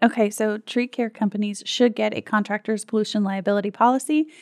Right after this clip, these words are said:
to make sure that they are covered in the event of an actual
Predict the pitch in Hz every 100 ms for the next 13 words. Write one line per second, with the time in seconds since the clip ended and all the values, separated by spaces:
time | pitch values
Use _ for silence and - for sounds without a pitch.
0 | - - 214 196 196 - 214 208 196 202
1 | 196 190 - 208 202 202 202 196 196 196
2 | 190 - 196 196 190 190 190 190 190